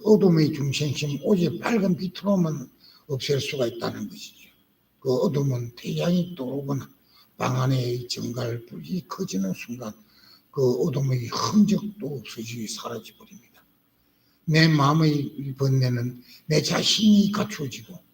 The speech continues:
내 아상은 내 마음으로부터 일어나는 것 같습니다. 그렇기 때문에 이와 같은 지금까지 쌓아온 죄보다도 더 강한 한 생이면 다 생급 동안에 쌓은 죄를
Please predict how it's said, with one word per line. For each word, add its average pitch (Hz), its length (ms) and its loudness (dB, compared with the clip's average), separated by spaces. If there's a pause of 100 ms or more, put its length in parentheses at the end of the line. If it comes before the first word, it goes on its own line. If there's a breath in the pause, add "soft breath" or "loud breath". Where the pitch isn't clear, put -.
(120)
내 139 560 0
아상은 190 640 2 (340 loud breath)
내 160 180 4
마음으로부터 202 800 4
일어나는 160 480 2
것 165 160 -4
같습니다. 120 420 -8 (1700 soft breath)
그렇기 160 340 6
때문에 135 420 2
이와 220 220 8
같은 151 420 0
지금까지 143 640 0
쌓아온 139 500 -4
죄보다도 117 760 -6
더 202 180 -8
강한 170 460 -2
한 151 260 -10 (400 loud breath)
생이면 123 640 0
다 - 460 -6
생급 202 600 -2 (260)
동안에 151 380 0
쌓은 139 340 -4
죄를 127 400 -6